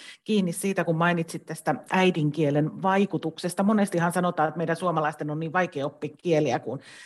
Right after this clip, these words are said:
meidän kieli on niin erilainen kuin nämä kaikki muut. Niin miten paljon, Maija, sillä on vaikutusta, että meidän äidinkielemme on suomi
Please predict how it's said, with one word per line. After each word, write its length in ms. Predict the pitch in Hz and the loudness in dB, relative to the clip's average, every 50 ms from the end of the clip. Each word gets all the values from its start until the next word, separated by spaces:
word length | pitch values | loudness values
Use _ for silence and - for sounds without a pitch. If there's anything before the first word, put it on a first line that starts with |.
| - - - | -16 -2 2
meidän 200 | 170 160 156 147 | 4 4 4 4
kieli 320 | - 180 160 151 151 151 | 4 4 4 6 6 4
on 140 | 143 143 151 | 2 2 0
niin 200 | 160 160 156 151 | 0 0 0 -2
erilainen 640 | - 180 170 165 156 151 147 143 143 143 143 139 151 | 0 2 4 4 4 4 2 2 0 0 -2 -4 -6
kuin 220 | 147 160 139 165 160 | -8 -8 -4 -2 0
nämä 200 | 147 147 147 147 | 0 0 0 0
kaikki 400 | - 175 160 160 160 - - 156 | 2 2 2 2 0 -4 -4 0
muut. 420 | 170 202 196 165 131 107 - - - - - - - 175 - | 2 2 0 0 -2 -6 -10 -14 -20 -20 -20 -18 -16 -6 -2
Niin 340 | 185 180 175 165 170 160 - - - - - _ _ _ - - _ _ _ _ _ _ _ _ _ | 0 2 2 2 0 0 -4 -10 -20 -20 -20 _ _ _ -20 -20 _ _ _ _ _ _ _ _ _
miten 300 | - 339 339 392 370 320 | -4 -2 0 0 0 0
paljon, 420 | - 233 226 220 220 214 208 214 - - | 2 0 2 4 4 2 2 0 -2 -4
Maija, 640 | - 208 208 226 233 233 226 220 220 196 - - - _ _ _ _ _ _ - | 0 0 2 4 4 4 2 2 2 0 -2 -2 -10 _ _ _ _ _ _ -12
sillä 360 | - - 240 214 220 220 - - | -6 -4 -4 -2 -2 -2 -2 0
on 260 | - 302 247 165 131 - _ _ - 175 | 2 0 0 0 -4 -8 _ _ -6 -4
vaikutusta, 640 | 190 185 180 - 165 - - - - - - 139 - - _ _ _ _ _ _ _ _ _ _ _ _ _ _ - - | -2 -2 -2 -4 -10 -12 -12 -18 -16 -8 -8 -8 -8 -8 _ _ _ _ _ _ _ _ _ _ _ _ _ _ -10 -10
että 180 | 165 - _ _ _ _ _ _ _ _ _ _ _ _ _ _ _ _ _ _ _ _ _ - | -10 -10 _ _ _ _ _ _ _ _ _ _ _ _ _ _ _ _ _ _ _ _ _ 0
meidän 260 | 196 190 175 170 160 - | 2 2 4 4 4 4
äidinkielemme 560 | - 185 170 165 156 160 165 151 156 165 - | 2 2 2 0 0 2 2 4 4 2 2
on 140 | 143 175 175 | 2 0 0
suomi 420 | 175 220 214 160 139 127 147 - | 2 2 2 2 2 0 -6 -10